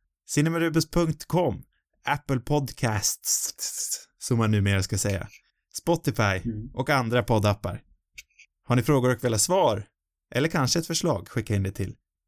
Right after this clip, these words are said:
Speaker 1: cinemarubus at gmail punkt com. Sen har vi sociala medier också. Där heter vi Cinemarubus på Instagram och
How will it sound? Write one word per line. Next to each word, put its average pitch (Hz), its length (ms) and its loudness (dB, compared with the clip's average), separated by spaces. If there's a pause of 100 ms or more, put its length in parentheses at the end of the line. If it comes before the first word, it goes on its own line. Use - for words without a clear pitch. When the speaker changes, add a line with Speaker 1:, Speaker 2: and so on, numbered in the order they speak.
Speaker 1:
cinemarubus 92 580 -2
at 101 200 -8 (200)
gmail 104 380 2
punkt 101 380 2 (540)
com. 104 420 2 (500)
Sen 151 100 0
har 151 80 2
vi 143 320 0
sociala 147 400 2
medier 113 260 0
också. - 220 -6 (140)
Där 110 120 0
heter 104 160 -2
vi 104 120 -2 (380)
Cinemarubus 160 520 -2
på - 100 -6
Instagram 156 400 -2
och 156 240 -4